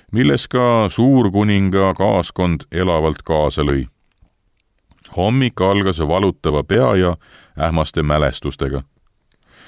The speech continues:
Tundus naljakas, et ta oli kõnelenud vene keelt ja saanud aru,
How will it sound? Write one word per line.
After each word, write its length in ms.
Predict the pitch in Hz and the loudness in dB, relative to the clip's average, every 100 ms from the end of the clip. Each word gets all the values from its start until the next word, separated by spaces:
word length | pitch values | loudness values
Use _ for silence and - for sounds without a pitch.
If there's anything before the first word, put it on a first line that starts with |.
| - - _ _ | -20 -20 _ _
Tundus 380 | 101 113 117 101 | 0 2 2 0
naljakas, 640 | 113 156 127 - 82 - _ _ - | 2 2 0 -2 -6 -6 _ _ -6
et 180 | 90 - | -6 -2
ta 100 | 92 92 | 0 2
oli 320 | 98 95 90 87 | 2 2 2 2
kõnelenud 640 | 98 110 101 92 90 78 | 0 0 0 2 0 0
vene 280 | 90 104 90 | -2 0 0
keelt 440 | 120 117 92 - | 0 0 -2 -4
ja 300 | 80 80 78 76 | 0 2 0 -2
saanud 460 | - 95 95 73 | -2 0 0 0
aru, 300 | 80 117 110 | 0 0 0